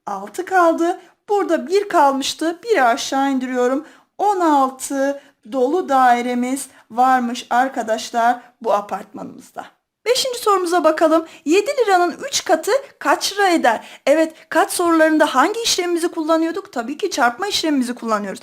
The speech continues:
Bunu şöyle düşünün arkadaşlar. Şimdi bir katım var. Burası yedi lira. Diyor ki bunun üç katı, yani bundan üç tane olacak. Birinci kat, ikinci kat,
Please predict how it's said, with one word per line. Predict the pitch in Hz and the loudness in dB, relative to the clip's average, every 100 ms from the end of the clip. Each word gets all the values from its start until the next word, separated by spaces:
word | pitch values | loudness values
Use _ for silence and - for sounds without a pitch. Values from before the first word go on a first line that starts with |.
| - - - | -18 -14 -6
Bunu | 427 | -2
şöyle | 494 494 440 381 | 2 4 4 4
düşünün | 277 - 240 | 0 -2 0
arkadaşlar. | 226 226 233 220 - 427 - - | 2 2 0 -2 0 -2 -4 -8
Şimdi | 320 320 254 | 0 0 0
bir | 440 523 | -4 -4
katım | - 381 381 415 294 | 0 0 2 2 4
var. | 311 622 - - | 4 2 -2 -10
Burası | 285 466 587 - 554 640 - 240 | 2 4 4 4 2 2 -6 -4
yedi | 269 381 403 427 | 4 4 6 4
lira. | 370 247 - - _ - | 4 4 0 -4 _ 0
Diyor | 466 - | 2 2
ki | - 302 | 0 0
bunun | 381 427 - | 2 0 0
üç | 370 - - | -2 -2 2
katı, | 302 - | 2 2
yani | 269 381 349 330 | 2 2 2 -2
bundan | 415 359 359 466 - - - 508 | -2 2 4 2 -2 -20 -14 -6
üç | - | 0
tane | 427 349 339 | 4 6 6
olacak. | 320 262 233 226 - _ _ | 4 4 2 -2 -6 _ _
Birinci | 277 285 277 262 | 0 2 2 0
kat, | 262 233 - - | 2 2 0 -8
ikinci | - - 214 233 247 | -14 -6 -6 -6 0
kat, | 359 381 | 2 2